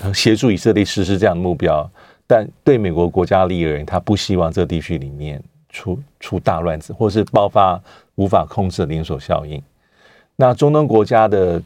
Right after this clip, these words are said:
呃，回应大概都是，因为各个国家还是有那一些差异性，那有些会比较强烈，那有些是比较中庸。那像联合国其实大家讲得很清楚，因为联合国还是会从比较，有时候会从比较那种人道，他怕人道，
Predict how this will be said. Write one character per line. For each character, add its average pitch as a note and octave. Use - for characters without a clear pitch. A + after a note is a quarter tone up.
呃， E2
回 G#2+
应 B2
大 A2+
概 G#2+
都 G#2
是， F2
因 D3+
为 B2+
各 C3
个 G#2
国 F2+
家 G2
还 F2+
是 G#2
有 E2
那 F2+
一 F2
些 F2
差 E2+
异 E2
性， -
那 G#2+
有 F#2
些 A#2
会 A2
比 C#2
较 F2
强 D2+
烈， D#2+
那 F#2
有 E2
些 F2
是 E2+
比 D#2
较 D2+
中 D#2
庸。 D2
那 C3
像 B2+
联 A2
合 G2+
国 F#2
其 F2
实 F#2
大 G2+
家 F#2
讲 D#2+
得 D#2
很 D#2
清 F2+
楚， A2
因 -
为 B2
联 G#2+
合 G#2+
国 F2+
还 F#2
是 G#2
会 G2+
从 D#2+
比 D2+
较， D#2+
有 E2+
时 G#2+
候 G2
会 G#2
从 F2
比 E2
较 E2+
那 F2
种 D#2+
人 D#2+
道， F2
他 G2+
怕 G2+
人 F2
道， F2